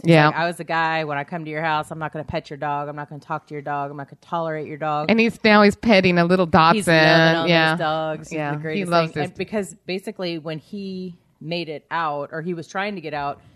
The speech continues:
Speaker 1: remember there was a pet store across the street
Speaker 2: Mm-hmm.
Speaker 1: from his house that the owners had just, like, left all these puppies in there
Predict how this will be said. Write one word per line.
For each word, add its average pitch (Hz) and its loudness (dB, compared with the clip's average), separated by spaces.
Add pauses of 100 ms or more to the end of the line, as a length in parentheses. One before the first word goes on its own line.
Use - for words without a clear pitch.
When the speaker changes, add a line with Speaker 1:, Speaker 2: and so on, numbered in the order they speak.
(160)
Speaker 1:
remember 185 -8
there 165 -6
was 147 -10
a 135 -10
pet - -8
store 123 -10
across 156 -8
the - -8
street 185 0
Speaker 2:
Mm-hmm. 165 -2
Speaker 1:
from 185 -4
his 143 -12
house 160 -6
that 156 -12
the 156 -6
owners 175 -8
had 147 -10
just, 143 -12
like, 139 -12
left 160 -4
all 160 -4
these 147 -10
puppies 139 -8
in 131 -12
there 123 -10